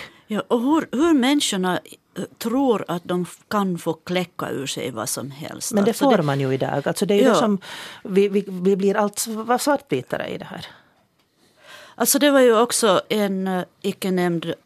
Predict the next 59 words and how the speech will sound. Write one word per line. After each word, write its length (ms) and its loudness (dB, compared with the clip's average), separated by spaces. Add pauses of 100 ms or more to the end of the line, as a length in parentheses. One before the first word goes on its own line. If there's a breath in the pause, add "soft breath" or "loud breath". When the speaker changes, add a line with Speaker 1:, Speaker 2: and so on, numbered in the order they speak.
Speaker 1:
manlig 420 2
person 360 -2
som 200 -4
kom 180 -2
fram 260 -2
till 160 -4
mig 220 0
och 80 -4
sa 240 -2
att 120 -4
det 140 0
är 60 0
tur 360 2
att 160 -2
du 140 -4
inte 240 -4
får 220 -2
din 280 -4
man 300 -4
hit 540 -10 (340)
till 120 -8
Finland. 560 -10 (800 soft breath)
För 80 2
du 80 4
tar 260 8
honom 240 4
hit 280 2
bara 260 2
för 160 -2
att 140 -2
du 100 0
ska 180 -2
ha 160 2
hm, 340 2
hm 240 6
med 140 2
honom, 380 4
och 100 2
sen 200 2
när 80 2
du 120 0
tröttnar 380 0
på 160 -2
honom 260 2
så 140 -2
då 120 -2
slänger 420 0
du 100 -2
ut 240 -4
honom 300 -2
och 100 -4
så 120 -2
får 140 2
du 120 0
efter 240 -4
en 160 0
ny 240 -6
åt 160 -10
dig. 260 -10